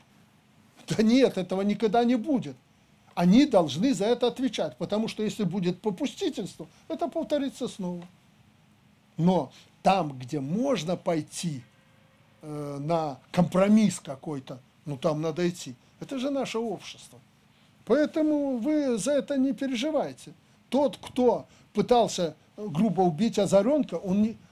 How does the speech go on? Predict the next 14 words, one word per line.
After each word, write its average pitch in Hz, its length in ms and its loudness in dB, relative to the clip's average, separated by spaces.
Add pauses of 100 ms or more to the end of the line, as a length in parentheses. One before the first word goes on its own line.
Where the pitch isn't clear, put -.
да 202 140 4
ка-, 240 200 4
<laughs> 202 280 4
Азарёнок, 190 540 4
он, 202 200 -2 (160)
видите, 233 400 2
герой. 226 400 4 (440)
Он 202 160 2
же 175 220 0 (140)
везде, 170 560 4 (200)
"Да, 285 340 8
давите" 294 600 4
и - 20 2
прочее. 262 520 0